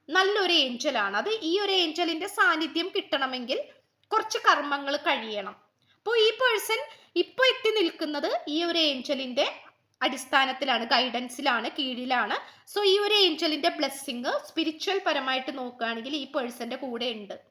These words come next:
ഒരുപക്ഷെ ഈ ഒരു ഏഞ്ചലിനെ നിങ്ങളും പ്രാർത്ഥിക്കുന്നുണ്ടാകാം, അഫർമേഷൻസ് പറയുന്നുണ്ടാകാം.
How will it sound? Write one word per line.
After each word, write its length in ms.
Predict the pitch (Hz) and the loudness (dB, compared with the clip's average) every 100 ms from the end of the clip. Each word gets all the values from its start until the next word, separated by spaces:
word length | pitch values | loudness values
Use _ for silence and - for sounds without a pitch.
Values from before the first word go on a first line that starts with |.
| _ - - | _ -8 -2
ഒരുപക്ഷെ 400 | 349 339 339 370 | 2 2 2 2
ഈ 140 | 320 | 4
ഒരു 140 | 320 | 4
ഏഞ്ചലിനെ 540 | 339 311 254 285 262 277 | 4 2 0 -2 -2 -4
നിങ്ങളും 420 | 392 269 247 262 | -4 -4 -6 -4
പ്രാർത്ഥിക്കുന്നുണ്ടാകാം, 1080 | 320 254 226 240 247 240 254 202 196 180 - - - | 0 2 0 -8 -10 -8 -8 -6 -4 -6 -10 -16 0
അഫർമേഷൻസ് 720 | 254 - 294 262 247 247 233 302 | 0 2 -2 -2 -6 -8 -8 -2
പറയുന്നുണ്ടാകാം. 880 | 440 294 233 220 233 196 190 - | 2 2 2 -4 -6 -4 -6 -8